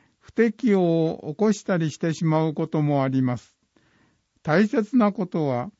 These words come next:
周囲の人に理解され、その人が持つ力がどのような環境であれば発揮されるかを考えていくことです。発達障害の一つに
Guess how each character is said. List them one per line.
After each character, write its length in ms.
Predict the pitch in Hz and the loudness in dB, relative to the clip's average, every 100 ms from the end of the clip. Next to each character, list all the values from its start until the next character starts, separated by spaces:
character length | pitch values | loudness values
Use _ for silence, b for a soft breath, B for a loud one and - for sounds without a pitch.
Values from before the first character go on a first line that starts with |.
| _ _ | _ _
周 300 | - 226 247 | -2 2 4
囲 80 | 208 | 4
の 180 | 180 | 4
人 240 | 147 - 160 | 0 -2 0
に 160 | 156 | 2
理 140 | 143 196 | 2 0
解 300 | 220 185 139 | 0 0 0
さ 160 | - | -2
れ、 220 | 131 120 - _ _ _ | -2 -4 -6 _ _ _
そ 160 | - 170 | -2 2
の 140 | 240 | 4
人 220 | 214 - | 2 0
が 160 | 202 175 | 2 2
持 140 | 165 | 2
つ 160 | 170 165 | 0 -4
力 380 | - - 156 151 | -4 -4 0 0
が 300 | 143 143 165 | 0 -4 -6
ど 160 | 156 175 | -2 2
の 140 | 262 | 4
よ 220 | 240 208 | 4 4
う 20 | 185 | 2
な 160 | 180 | 0
環 320 | - 160 202 | 0 2 2
境 280 | 214 208 202 | 2 0 2
で 120 | 185 | 2
あ 120 | 185 175 | 0 0
れ 140 | 170 | 0
ば 240 | 151 151 - | -2 -2 -4
発 260 | 170 165 _ | -4 -4 _
揮 140 | 220 | -4
さ 160 | 220 220 | -2 0
れ 140 | 202 | 2
る 120 | 202 196 | 2 0
か 140 | 175 | -2
を 160 | 147 139 | -2 -2
考 120 | 147 160 214 226 | 0 2 2 2
え 100 | 208 | 0
て 180 | 196 175 | 0 -2
い 80 | 160 | -2
く 80 | - | -6
こ 140 | 156 | -8
と 140 | 139 | -4
で 140 | 120 117 | -4 -4
す。 180 | - _ _ b b b b b b b b b | -8 _ _ b b b b b b b b b
発 260 | - 165 165 _ | -4 -2 -2 _
達 240 | 226 226 | -4 -4
障 380 | - - 240 226 | -6 -2 2 2
害 240 | 190 165 | 2 2
の 200 | 151 151 | 0 -2
一 240 | 139 - 202 | -4 -4 -4
つ 160 | - | 0
に 260 | 139 117 131 | 0 0 -2